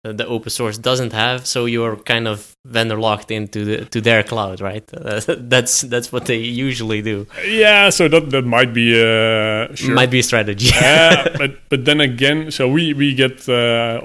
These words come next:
Speaker 2: that's, that's a question I guess we, we get quite often from, uh, from clients.
Speaker 1: Am I
Speaker 2: Uh,
Speaker 1: locked
Speaker 2: we
Speaker 1: in?
Speaker 2: don't wanna, we don't wanna have any, any lock in.
Speaker 1: Yeah.
Speaker 2: Okay,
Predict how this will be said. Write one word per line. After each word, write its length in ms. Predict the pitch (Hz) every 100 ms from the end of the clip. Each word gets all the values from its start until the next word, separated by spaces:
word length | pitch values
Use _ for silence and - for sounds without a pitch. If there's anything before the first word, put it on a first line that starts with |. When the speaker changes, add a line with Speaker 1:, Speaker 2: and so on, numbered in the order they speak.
| -
Speaker 2:
that's, 240 | 131 202
that's 240 | 170 208 233
a 40 |
question 260 | - - 170
I 100 | 135
guess 300 | 135 135 -
we, 280 | 127 123 120
we 140 | 117
get 300 | 117 117 -
quite 180 | 120 110
often 300 | 123 - 170
from, 320 | - 143 139
uh, 240 | 131 123 120
from 220 | 127 117
clients. 440 | 117 117 131 139
Speaker 1:
Am 80 | 110
I 40 | 131
Speaker 2:
Uh, 60 |
Speaker 1:
locked 100 | 135
Speaker 2:
we 60 | 131
Speaker 1:
in? 40 |
Speaker 2:
don't 180 | 143 160
wanna, 440 | 160 147 139 135 123
we 80 |
don't 160 | 127 139
wanna 300 | 139 131 120
have 280 | 120 123 123
any, 400 | 131 117 117 117
any 220 | 117 117
lock 280 | 107 113 120
in. 260 | 95 107 -
Speaker 1:
Yeah. 140 | 110
Speaker 2:
Okay, 300 | 104 98